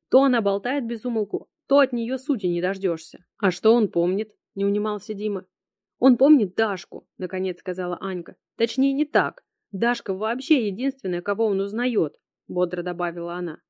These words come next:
На лице Димы отчетливо читалось разочарование. «Я не ошиблась». Новость об амнезии Павла обрадовала его, и он надеялся, что Павел меня не помнит и больше не помешает ему. «Интересно, а меня он вспомнит?» вдруг спросил Дима.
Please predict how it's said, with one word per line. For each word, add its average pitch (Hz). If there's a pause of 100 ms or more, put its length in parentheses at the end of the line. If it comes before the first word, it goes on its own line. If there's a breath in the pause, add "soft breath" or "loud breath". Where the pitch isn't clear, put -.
(360)
На 190
лице 180
Димы 220
отчетливо 180
читалось 190
разочарование. 180 (380)
«Я 180
не 185
ошиблась». 180 (120)
Новость 226
об 170
амнезии 196
Павла 214
обрадовала 190
его, 165 (300)
и 247
он 247
надеялся, 220
что -
Павел 208
меня 185
не 202
помнит 190
и 208
больше 226
не 190
помешает 190
ему. 160 (880)
«Интересно, 175
а 165
меня 202
он 165
вспомнит?» 233 (500)
вдруг 196
спросил 190
Дима. 190